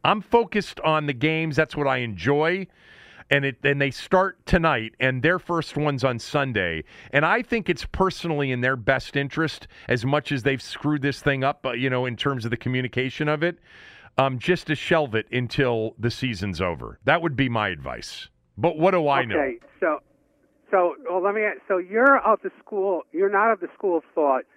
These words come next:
Speaker 2: that as long as people are talking about the name, this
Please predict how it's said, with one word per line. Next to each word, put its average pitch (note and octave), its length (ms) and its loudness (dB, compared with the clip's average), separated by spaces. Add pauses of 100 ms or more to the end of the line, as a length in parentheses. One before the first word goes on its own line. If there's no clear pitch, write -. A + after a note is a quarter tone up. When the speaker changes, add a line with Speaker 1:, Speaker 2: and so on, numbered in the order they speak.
(500)
Speaker 2:
that C3+ 320 -2 (140)
as D3 200 -4
long A3+ 300 4
as - 80 -2 (100)
people G#3 540 -2 (320)
are D3 120 -2 (140)
talking F#3+ 380 2
about G3 340 -2
the G3+ 100 -8
name, F#3+ 480 -4 (760)
this D3+ 120 -4